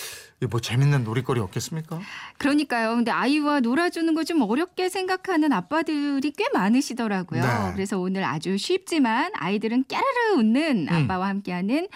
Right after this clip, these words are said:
Speaker 2: 초간단 놀이법 몇 가지 알려드리겠습니다.
Speaker 1: 어, 이거 뭐 특별한 장난감 필요하고 이런 거 아니죠?
Speaker 2: 그렇죠. 아빠의 몸이 특별한 장난감이 <laughs> 돼주면 되거든요.
Speaker 1: 네.
Speaker 2: 첫 번째 알려드릴 놀이의 제목은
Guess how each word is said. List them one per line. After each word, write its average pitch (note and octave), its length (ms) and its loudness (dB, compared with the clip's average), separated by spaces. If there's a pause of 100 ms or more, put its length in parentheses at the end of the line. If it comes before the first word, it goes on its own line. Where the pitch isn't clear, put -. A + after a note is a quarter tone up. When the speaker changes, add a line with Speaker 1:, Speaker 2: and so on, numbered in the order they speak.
(180)
Speaker 2:
초간단 G3 760 -2
놀이법 G3 540 0
몇 D3 220 -8
가지 D3+ 220 -8
알려드리겠습니다. D3+ 1400 -4
Speaker 1:
어, - 40 -20 (100)
이거 C3+ 180 0
뭐 C3+ 140 2
특별한 G3 360 -2
장난감 C#3+ 460 -2
필요하고 B2+ 280 -2
이런 A#2 160 -2
거 C#3 80 -2
아니죠? C#3 340 -4 (180)
Speaker 2:
그렇죠. F#3+ 1000 0
아빠의 F#4+ 420 0
몸이 B3+ 300 4
특별한 C4+ 380 -2
장난감이 F#3+ 580 -2
<laughs> - 20 -6
돼주면 G3+ 420 0
되거든요. F#3 640 -2
Speaker 1:
네. A2+ 240 0 (380)
Speaker 2:
첫 G#4+ 140 -4
번째 A4+ 220 0
알려드릴 D4 440 2
놀이의 B3 280 4
제목은 C4+ 540 2